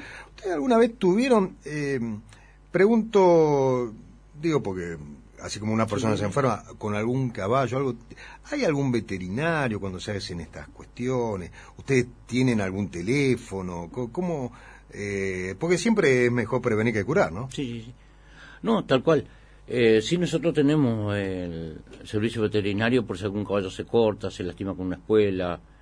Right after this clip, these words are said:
Speaker 2: se golpea la maroma y eso, tenemos veterinario. Son amigos nuestros, ¿no es cierto?
Speaker 1: Claro.
Speaker 2: Que están participando en el evento siempre.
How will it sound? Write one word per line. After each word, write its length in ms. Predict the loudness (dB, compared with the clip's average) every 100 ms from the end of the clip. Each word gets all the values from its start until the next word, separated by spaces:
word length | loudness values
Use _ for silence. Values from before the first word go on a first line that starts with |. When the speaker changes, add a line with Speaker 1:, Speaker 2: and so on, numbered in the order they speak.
| -20 -20 -20
Speaker 2:
se 280 | -8 -4 -2
golpea 380 | -2 -2 -2 -2
la 80 | -2
maroma 480 | 0 0 0 -4
y 80 | -4
eso, 200 | -6 -8
tenemos 400 | -6 -4 -4 -6
veterinario. 500 | -8 -8 -6 -8 -10 -14 -20 -20 -20 -20 -12
Son 280 | -6 -4
amigos 340 | -2 0 0 -2
nuestros, 240 | -6 -6
¿no 60 | -8
es 40 | -8
cierto? 220 | -6 -6
Speaker 1:
Claro. 180 | -4 -4
Speaker 2:
Que 40 |
están 480 | -4 -6 -6 -8 -12 -18 -10
participando 640 | -10 -8 -10 -8 -6 -6
en 100 | -6
el 140 | -6 -6
evento 300 | -6 -8 -10
siempre. 360 | -12 -12 -14